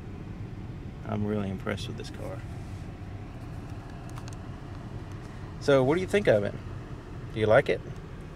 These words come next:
Do you have any experience with one of these cars? Have you ever driven one? Have you ever test driven one? Maybe you drive one every day. Um,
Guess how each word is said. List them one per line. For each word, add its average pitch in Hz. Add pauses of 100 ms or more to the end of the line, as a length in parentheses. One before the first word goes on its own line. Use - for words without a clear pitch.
(840)
Do 120
you 120
have 143
any 135
experience 170
with 110
one 110
of 104
these 101
cars? - (1200)
Have 117
you 117
ever 117
driven 120
one? 98 (1080)
Have 104
you 110
ever 107
test 131
driven 104
one? 98
Maybe 107
you 113
drive 113
one 131
every 135
day. 135 (840)
Um, 107